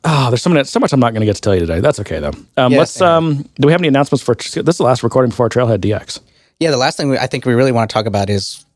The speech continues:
Speaker 2: uh, we'll be do-, we'll be doing Trailhead, we'll be doing the extracurricular at Trailhead.
Speaker 1: Which is on Thursday.
Speaker 2: Which is on Thursday.
Speaker 1: Mm-hmm.
Speaker 2: Uh, that's an all-day event on Thursday from starting at eight A M to three P M, I think. And there's three different sessions, two-hour blocks. So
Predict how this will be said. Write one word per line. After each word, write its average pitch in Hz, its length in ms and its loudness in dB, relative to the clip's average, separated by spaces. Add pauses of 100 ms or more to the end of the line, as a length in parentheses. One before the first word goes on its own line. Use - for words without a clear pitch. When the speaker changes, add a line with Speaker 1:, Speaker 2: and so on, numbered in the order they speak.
(220)
Speaker 2:
uh, 98 380 -2 (580)
we'll 123 160 2
be 135 100 2
do-, 139 160 0
we'll 135 140 2
be 143 80 2
doing 147 160 0
Trailhead, 139 440 -2 (580)
we'll 127 180 0
be 135 80 0
doing 139 160 0
the 127 60 -2
extracurricular 131 840 -4
at 110 160 -4
Trailhead. 98 520 -4
Speaker 1:
Which 98 100 -2
is 107 80 -4
on 95 100 0
Thursday. 92 320 -2
Speaker 2:
Which 107 120 -4
is 101 60 -6
on 104 120 -4
Thursday. 90 400 -2
Speaker 1:
Mm-hmm. 85 100 -6 (520)
Speaker 2:
Uh, 107 120 0
that's 120 220 -2
an 123 60 -2
all-day 117 260 2
event 110 340 -2
on 107 120 -2
Thursday 107 420 -2
from 95 520 -4
starting 104 320 -4
at 92 120 -8
eight 127 180 -2
A 143 160 0
M 139 160 -2
to 110 400 0
three 139 200 -2
P - 140 -8
M, 90 120 -6
I 87 60 -6
think. 113 260 -4
And 101 80 -4
there's 95 140 -4
three 123 200 -2
different 107 320 -4
sessions, 104 400 -6
two-hour 98 300 -2
blocks. - 520 -6 (280)
So 95 340 -8